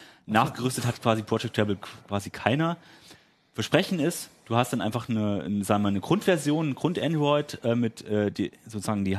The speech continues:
Speaker 2: den hardware-nahen Teil. Der muss nicht bei jedem Android-Update mehr ausgetauscht werden, sondern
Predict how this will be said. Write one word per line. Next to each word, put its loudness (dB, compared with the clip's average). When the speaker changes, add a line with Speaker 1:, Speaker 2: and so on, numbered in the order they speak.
Speaker 2:
den 0
hardware-nahen 2
Teil. -2
Der 4
muss 2
nicht 0
bei 4
jedem 2
Android-Update 0
mehr 0
ausgetauscht -2
werden, 2
sondern 0